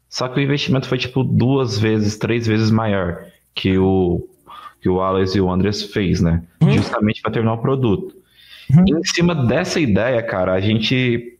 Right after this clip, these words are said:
Speaker 1: a gente ia abrir uma corp, né? Uma corporação.
Speaker 2: Uhum.
Speaker 1: Só que a gente passou pra estúdio. Então, assim, é, o que que a gente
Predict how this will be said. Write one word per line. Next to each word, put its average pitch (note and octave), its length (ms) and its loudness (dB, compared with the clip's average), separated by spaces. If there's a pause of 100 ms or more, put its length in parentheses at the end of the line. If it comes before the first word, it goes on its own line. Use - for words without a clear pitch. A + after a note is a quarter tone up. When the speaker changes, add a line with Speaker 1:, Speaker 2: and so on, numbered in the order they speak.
(140)
Speaker 1:
a F#2+ 60 0
gente A#2 580 -2
ia A#2+ 160 2
abrir B2+ 160 0
uma B2 260 2
corp, A#2+ 460 -4
né? A2 160 2
Uma G#2 140 0
corporação. A2+ 920 -4 (560)
Speaker 2:
Uhum. F3 360 2
Speaker 1:
Só - 160 -4
que B2+ 100 -6
a - 20 0
gente B2+ 180 -2
passou C3 340 -2
pra B2+ 180 -4
estúdio. A#2+ 600 -2 (720)
Então, G#2+ 320 -2
assim, A2 380 0 (100)
é, F#2 1080 0
o - 40 -10
que C#3 120 -2
que C3+ 160 -4
a - 40 0
gente B2+ 640 -2